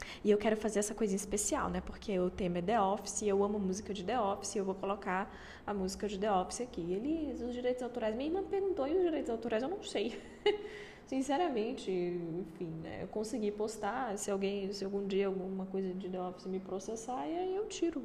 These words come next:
a música de The Office. Pronto. A gente descobre na prática mesmo. Coloquei a música. Mas, bom, eu passei, eu, eu decidi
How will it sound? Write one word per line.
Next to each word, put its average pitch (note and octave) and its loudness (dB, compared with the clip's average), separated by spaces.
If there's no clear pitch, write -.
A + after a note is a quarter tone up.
a F#3+ 0
música F#3+ 0
de F#3+ -8
The F3 0
Office. E3+ -4
Pronto. G3+ -6
A - -4
gente G3+ -2
descobre A3 0
na A#3 -4
prática G3 -4
mesmo. G3 -2
Coloquei B3 2
a C#4 0
música. - -8
Mas, C4 2
bom, E3 -4
eu A#3 2
passei, B3+ 2
eu, A3 4
eu A3 6
decidi G#3 4